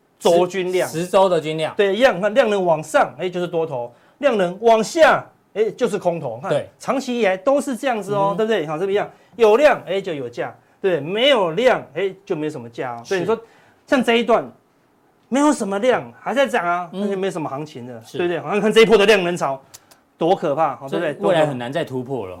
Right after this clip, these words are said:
Speaker 1: 很难的啦。
Speaker 2: 太可怕了。
Speaker 1: 但是你重点是说，最近的行情看起来很强，但是你看，从周，中期的角度来看，是没有量的哦。
Speaker 2: 是。
Speaker 1: 哦，周，中期的量还上不去啦，
Speaker 2: 还不够了。
Speaker 1: 所以只能化-，用，用点时间化解，在
Speaker 2: 嗯哼。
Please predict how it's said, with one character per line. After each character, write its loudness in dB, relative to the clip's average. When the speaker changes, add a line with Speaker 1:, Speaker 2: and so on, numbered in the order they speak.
Speaker 1:
很 -2
难 -2
的 2
啦。 4
Speaker 2:
太 0
可 -
怕 4
了。 4
Speaker 1:
但 -
是 0
你 0
重 4
点 2
是 -4
说， 4
最 2
近 -2
的 4
行 0
情 -8
看 4
起 2
来 4
很 2
强， 0
但 -4
是 -10
你 -10
看， -6
从 -6
周， 6
中 2
期 -2
的 2
角 -2
度 -2
来 2
看， -2
是 -10
没 -2
有 0
量 -2
的 -6
哦。 -8
Speaker 2:
是。 -6
Speaker 1:
哦， -6
周， 6
中 4
期 -8
的 -2
量 -2
还 -8
上 -2
不 0
去 2
啦， 6
Speaker 2:
还 6
不 4
够 2
了。 -2
Speaker 1:
所 2
以 -2
只 -2
能 0
化-， -4
用， -2
用 0
点 -2
时 -12
间 -12
化 -4
解， -18
在 2
Speaker 2:
嗯 -6
哼。 -12